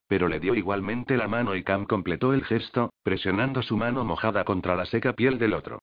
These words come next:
La incertidumbre en la expresión de Luce se agravó, pero entonces movió la cabeza a modo de asentimiento. Lo había conseguido, la vacuna se iba a extender por Grand Lake.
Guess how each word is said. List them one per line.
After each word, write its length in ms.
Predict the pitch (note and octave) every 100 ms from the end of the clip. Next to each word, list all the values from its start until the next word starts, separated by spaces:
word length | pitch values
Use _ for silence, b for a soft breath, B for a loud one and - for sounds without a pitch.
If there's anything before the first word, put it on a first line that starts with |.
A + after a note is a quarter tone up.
| _ _ _ _
La 200 | - F#2+
incertidumbre 920 | F#2 F2 - F2 F#2+ F2 G2+ F2 B2 A2+
en 140 | G2
la 120 | G2
expresión 680 | F#2 - F2+ D#2+ G#2 A2 G2+
de 80 | E2
Luce 240 | G#2+ A2
se 140 | - E2+
agravó, 440 | D#2 D2+ G#2 A2+ _
pero 200 | G2+ G2
entonces 480 | F#2 C3+ D3 C#3 G2+
movió 300 | E2+ F#2 B2+
la 140 | G2+
cabeza 420 | E2 D#2+ G#2+ A#2+ F#2+
a 40 |
modo 240 | E2+ F2+
de 120 | C#2+ C2+
asentimiento. 800 | - G2 G2 F#2+ F2+ B1+ - - _ _ _ _ F#2
Lo 180 | F#2+
había 280 | F#2 A#2+ C3+
conseguido, 640 | A#2+ A2 F2 E2 G#2 G#2+ -
la 100 | E2+
vacuna 400 | E2 E2 F2+ G2+
se 160 | F#2 D#2+
iba 260 | E2+ A#2+ A2
a 100 | F2+
extender 520 | - E2+ D#2 F2+ -
por 160 | G2
Grand 300 | F2+ G2 G#2
Lake. 420 | F#2+ C#2+ B1+ -